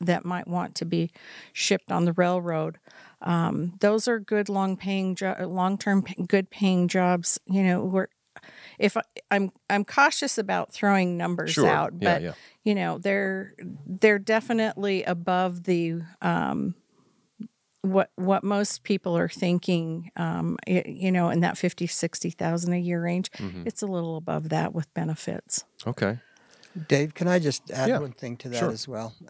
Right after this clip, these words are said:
Speaker 3: Um, those, those, those jobs that Pam just mentioned are the direct rail jobs.
Speaker 1: Mm-hmm.
Speaker 2: Right.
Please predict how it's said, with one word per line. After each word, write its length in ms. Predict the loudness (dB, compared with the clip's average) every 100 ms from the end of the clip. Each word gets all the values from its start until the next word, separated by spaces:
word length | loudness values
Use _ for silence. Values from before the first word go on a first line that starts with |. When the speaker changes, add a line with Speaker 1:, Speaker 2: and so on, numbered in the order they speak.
| -12
Speaker 3:
Um, 200 | -12 -12 _ _ _ _ _ 0
those, 320 | 4 4 2 -4 6
those, 440 | 6 6 0 -10 _ _ -6
those 260 | 4 4 4
jobs 400 | 0 0 0 -4
that 180 | -12 -8
Pam 320 | -6 -4 -4
just 240 | -6 -4
mentioned 460 | -2 -2 0 -2 -2
are 160 | -2 -2
the 120 | -4
direct 560 | -2 0 0 0 -8 -16 -20 _ -2
rail 300 | 2 2 0
jobs. 540 | -4 -8 -10 -12 -4
Speaker 1:
Mm-hmm. 360 | 0 0 -2 -6
Speaker 2:
Right. 320 | -4 -4 -8